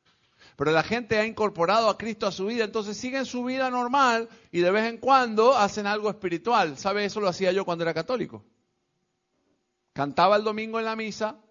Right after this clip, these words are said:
yo cantaba. Y estábamos ahí haciendo todo lo que teníamos que hacer y, y participábamos fielmente, pero después agarrábamos y dejábamos a Dios de costado y seguíamos con nuestra actividad.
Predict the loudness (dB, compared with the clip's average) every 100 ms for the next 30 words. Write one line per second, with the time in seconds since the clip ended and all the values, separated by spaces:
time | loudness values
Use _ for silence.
0 | _ -10 -8 -6 -2 0 0 -4 _ _
1 | _ _ _ _ _ _ _ _ _ _
2 | -10 -2 4 4 4 0 -2 0 -2 -4
3 | -6 -6 0 2 2 0 -6 -6 -6 -6
4 | -6 -6 -2 -2 -2 -8 _ _ -8 -8
5 | -6 -2 0 0 -2 -8 0 4 4 2
6 | -4 -6 -4 -4 -4 -6 -6 -8 -6 -4
7 | -4 -6 -2 0 0 -4 -8 -6 -4 -2
8 | -2 -4 -6 -8 -6 -6 -6 -8 -8 -6
9 | -6 -6 -10 -6 -6 -6 -8 -8 -8 -8
10 | -10 -10 -10 -12 -14 -14 -14 -10 -8 -8